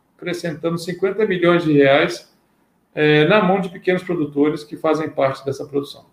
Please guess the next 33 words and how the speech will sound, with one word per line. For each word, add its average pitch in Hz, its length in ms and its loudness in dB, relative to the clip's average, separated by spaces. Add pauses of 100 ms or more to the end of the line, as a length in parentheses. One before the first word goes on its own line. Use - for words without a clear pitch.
(120)
Isso 190 260 0
é 196 60 8
um 190 80 4
desenho, 180 640 2
um 196 40 -4
cenário 151 520 0 (160)
factível, 175 640 -2 (580)
em 165 80 -6
cima 175 320 -2
de 165 120 -4
dez 175 300 2
por 196 140 -6
cento 175 380 -2
do 165 100 -4
volume 156 540 -2 (340)
de 170 140 2
café 185 400 2
que 160 100 0
é 170 40 0
produzido 143 380 -2
na 160 60 0
região, 160 400 2 (480)
que 233 140 -6
são 175 560 0
dois 208 240 6
milhões 185 420 0
quatrocentos 180 480 0
e 170 80 -2
sessenta 160 360 -6
mil 151 160 -4
sacas 151 420 -6
por - 240 -4
ano. - 160 -10